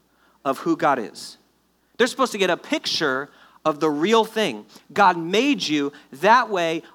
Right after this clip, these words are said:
on purpose to reflect him, and it means you are valuable to him because you carry his image. And so Jesus is telling us here that lostness is not about morality.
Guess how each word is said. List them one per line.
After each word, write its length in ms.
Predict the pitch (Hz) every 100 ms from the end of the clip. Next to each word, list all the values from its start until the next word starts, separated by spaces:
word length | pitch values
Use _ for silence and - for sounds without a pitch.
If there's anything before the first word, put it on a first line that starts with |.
| -
on 280 | 196 254 247
purpose 440 | 202 180 175 170 -
to 120 | 170
reflect 520 | 151 - 233 240 -
him, 240 | 170 156 160
and 100 | 156
it 120 | 147
means 500 | 185 254 214 151 135
you 320 | 175 247 269 -
are 240 | 208 240
valuable 600 | 180 - 202 247 220 185
to 120 | 180
him 180 | 175 180
because 240 | 156 165 143
you 80 |
carry 300 | 135 156 135
his 180 | 135 117
image. 380 | 110 87 - - _ _ _ _ _ _ _ -
And 100 | 156
so 140 | 190
Jesus 460 | 170 190 240 214 185
is 120 | 165
telling 320 | - 185 180
us 140 | 151 -
here 300 | 139 127 131 _ _ _ _ _ - -
that 160 | 151 147
lostness 680 | 147 170 196 - 226 226 - -
is 160 | - 160
not 280 | 175 202 156
about 300 | 156 165 151
morality. 720 | 139 147 165 202 214 262 269